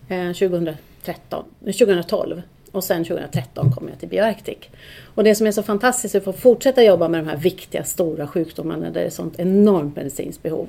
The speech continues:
som Alzheimers sjukdom och Parkinsons sjukdom. Och på BioArctic, som är ett litet, dynamiskt, innovativt bolag, så är vi nu på riktigt god väg att kunna hjälpa de här patienterna. Så att det är en fantastisk resa som jag har haft förmånen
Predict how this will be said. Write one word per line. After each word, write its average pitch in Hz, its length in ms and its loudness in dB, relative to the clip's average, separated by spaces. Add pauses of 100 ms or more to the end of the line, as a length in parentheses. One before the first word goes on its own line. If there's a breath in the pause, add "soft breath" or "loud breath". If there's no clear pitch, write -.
(120)
som 196 140 -4
Alzheimers 156 440 -6
sjukdom 160 420 -8
och 165 140 -14
Parkinsons - 480 -12
sjukdom. - 420 -12 (480 loud breath)
Och 190 540 2
på 202 80 -2
BioArctic, 214 560 4
som 180 160 -6
är 156 80 -8
ett 156 100 -14
litet, 202 520 -4
dynamiskt, 175 680 -4
innovativt 175 800 -2
bolag, 160 460 -2 (280 soft breath)
så - 140 -4
är 180 220 2
vi 170 120 -4
nu 160 160 -4
på 170 160 -8
riktigt 208 560 -2
god 156 180 -6
väg 160 420 -6
att - 180 -14
kunna 160 200 -14
hjälpa - 280 -12
de 147 80 -12
här 151 140 -14
patienterna. - 640 -16
Så - 140 -10
att 175 140 -10
det 180 60 0
är 175 80 2
en 170 100 -4
fantastisk - 760 -10
resa 156 340 -8
som 180 160 -16
jag 165 60 -12
har - 80 -18
haft - 100 -20
förmånen - 500 -12